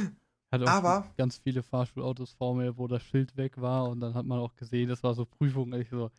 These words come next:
Speaker 1: „Ah, oha.“
Speaker 2: Aber Grüße gehen erstmal an Leute raus. Mir ist was aufgefallen. Die Heute-Schau hat da auch mal ein Video drüber gemacht.
Speaker 1: Ja, das
Speaker 2: Man nennt diese Autos, oder diese Autoklasse,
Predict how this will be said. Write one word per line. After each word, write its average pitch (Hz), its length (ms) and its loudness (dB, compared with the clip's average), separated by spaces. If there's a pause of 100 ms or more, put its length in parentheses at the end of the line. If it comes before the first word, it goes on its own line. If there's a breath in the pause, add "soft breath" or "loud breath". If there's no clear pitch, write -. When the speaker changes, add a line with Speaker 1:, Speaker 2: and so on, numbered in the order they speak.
(440)
Speaker 1:
„Ah, 120 300 2 (340)
oha.“ 117 340 0 (560)
Speaker 2:
Aber 139 380 -2 (160)
Grüße 175 400 -4
gehen 135 220 -6
erstmal 131 300 -4
an 131 100 -4
Leute 131 280 -4
raus. 147 340 -6 (180)
Mir 165 100 2
ist 202 180 0
was 151 180 0
aufgefallen. 131 920 -4 (400)
Die 147 120 0
Heute-Schau 170 540 4
hat 151 140 -2
da 143 60 0
auch - 180 -2
mal 143 80 4
ein 127 80 0
Video 131 140 0
drüber 127 200 -2
gemacht. 131 380 -2 (180)
Speaker 1:
Ja, 127 140 2
das 120 100 -6 (200)
Speaker 2:
Man 135 160 6
nennt 180 260 8
diese 160 260 2
Autos, 180 640 4 (680)
oder 131 140 10
diese 123 180 4
Autoklasse, 156 500 4